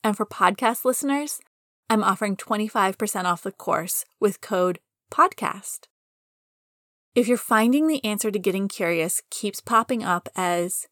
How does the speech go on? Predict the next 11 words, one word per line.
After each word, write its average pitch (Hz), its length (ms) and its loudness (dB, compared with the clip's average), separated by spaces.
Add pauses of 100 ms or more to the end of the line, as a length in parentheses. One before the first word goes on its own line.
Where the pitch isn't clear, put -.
(400)
"because," - 720 -4 (760)
it's 214 160 -2
time 214 280 -2
to 240 60 -2
start 254 280 -2
questioning 180 500 -4
the 175 80 -6
story 175 460 -2
behind 165 420 -8
the 156 60 -8
emotion. - 680 -10